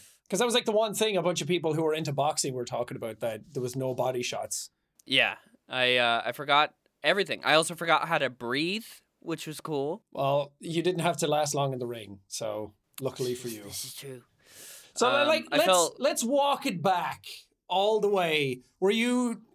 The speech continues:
Speaker 1: 'cause at the, we did the press conference the day before, and I could tell how nervous you were 'cause you were fidgety, and
Speaker 2: Yeah.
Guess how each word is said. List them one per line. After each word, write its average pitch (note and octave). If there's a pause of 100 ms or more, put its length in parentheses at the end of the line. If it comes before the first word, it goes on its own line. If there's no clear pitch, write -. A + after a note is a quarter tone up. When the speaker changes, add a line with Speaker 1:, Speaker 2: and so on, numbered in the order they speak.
(120)
Speaker 1:
'cause G#3+
at A#3+
the, A3+
we G#3+
did B3+
the A3
press G#3+
conference E3+
the E3+
day E3
before, C#3+ (140)
and D3
I C#3
could C#3
tell C#3+
how C#3+
nervous C3+
you A#2+
were A2+
'cause A#2+
you A#2+
were A2+
fidgety, G#2+
and G#2+
Speaker 2:
Yeah. G2